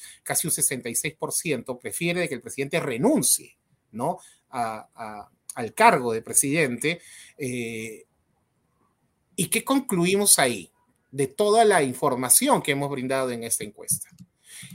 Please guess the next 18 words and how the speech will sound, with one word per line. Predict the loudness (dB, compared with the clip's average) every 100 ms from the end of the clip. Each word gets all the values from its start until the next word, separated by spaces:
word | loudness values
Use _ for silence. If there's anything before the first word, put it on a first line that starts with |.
| -2
De | 0
que | 2
mayoritariamente | 2 2 2 -2 -2 0 2 2 0
las | 0 -2
personas | -4 -4 -2 0 0 0
en | -2 -4
el | -2
país | 0 0 4 4 4 -2 _ _ -2
desean | 2 4 2
que | 0
el | -4
presidente | -4 -6 -2 -2 0
no | -2 -2
continúe | -4 -4 -2 0 0
como | -2 -6 -8
presidente, | -6 -8 -8 -18 _ _ _ _ -16 -6
que | -4
renuncie, | -2 2 2 2 0 -4 -16